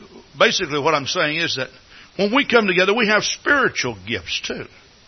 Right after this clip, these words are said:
Did you know that God has given some of you just the, a, a, a charming personality? Just to be able to,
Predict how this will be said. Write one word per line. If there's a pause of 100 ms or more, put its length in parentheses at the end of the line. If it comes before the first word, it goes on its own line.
(2500)
Did
you
know
that
God
has
given
some
of
you (440)
just
the, (360)
a,
a,
a
charming
personality? (1200)
Just
to
be
able
to,